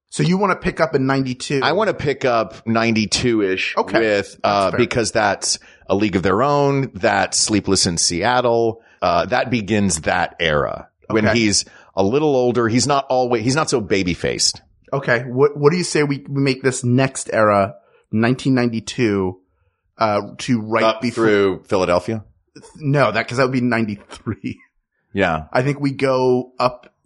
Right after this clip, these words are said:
Speaker 1: to right before, uh, nineteen ninety-eight,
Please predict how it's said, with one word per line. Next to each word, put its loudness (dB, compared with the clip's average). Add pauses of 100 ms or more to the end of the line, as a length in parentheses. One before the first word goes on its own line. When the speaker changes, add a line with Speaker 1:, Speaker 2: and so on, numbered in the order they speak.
Speaker 1:
to 0
right -2
before, 0
uh, 2
nineteen -4
ninety-eight, -2